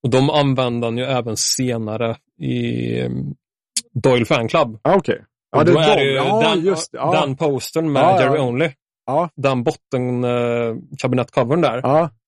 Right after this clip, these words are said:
Speaker 1: Han märkte ju alla med siffror,
Speaker 2: Ja.
Speaker 1: ettiofyra.
Speaker 2: Ja.
Speaker 1: Så jag har ju nummer ett.
Speaker 2: Ja, okej.
Speaker 1: Så man ser, eh, den på den bilden.
Speaker 2: Ja, mäktigt.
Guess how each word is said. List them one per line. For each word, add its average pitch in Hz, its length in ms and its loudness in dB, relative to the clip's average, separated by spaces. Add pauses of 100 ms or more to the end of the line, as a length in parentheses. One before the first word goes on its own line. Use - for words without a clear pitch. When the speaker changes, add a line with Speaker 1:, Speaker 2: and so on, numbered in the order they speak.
(260)
Speaker 1:
Han 127 140 2
märkte 143 340 0
ju 156 60 4
alla 135 180 0
med 113 160 -6
siffror, 139 560 -4
Speaker 2:
Ja. 135 200 4
Speaker 1:
ettiofyra. 127 440 -2 (140)
Speaker 2:
Ja. 123 300 0
Speaker 1:
Så - 140 -8
jag 135 120 -2
har 127 100 0
ju 117 60 -2
nummer 110 400 -4
ett. - 200 -12 (300)
Speaker 2:
Ja, 185 120 -2
okej. - 240 -8 (200)
Speaker 1:
Så - 140 -6
man 113 100 2
ser, 123 580 0
eh, 135 140 -6 (720)
den 110 160 2
på 117 100 2
den 107 140 0
bilden. 101 400 4
Speaker 2:
Ja, 120 80 -2
mäktigt. 139 360 0